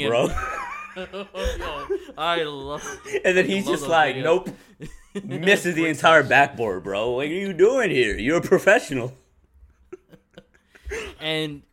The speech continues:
Speaker 2: apparently, one of the reasons, one of the main reasons why he wants to leave Philly is 'cause of the Philly fans. And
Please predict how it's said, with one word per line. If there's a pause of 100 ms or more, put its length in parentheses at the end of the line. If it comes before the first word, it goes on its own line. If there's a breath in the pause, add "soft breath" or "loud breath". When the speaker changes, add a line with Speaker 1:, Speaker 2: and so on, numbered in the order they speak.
Speaker 2:
apparently,
one
of
the
reasons,
one
of
the
main
reasons
why
he
wants
to
leave
Philly
is
'cause
of
the
Philly
fans. (340 soft breath)
And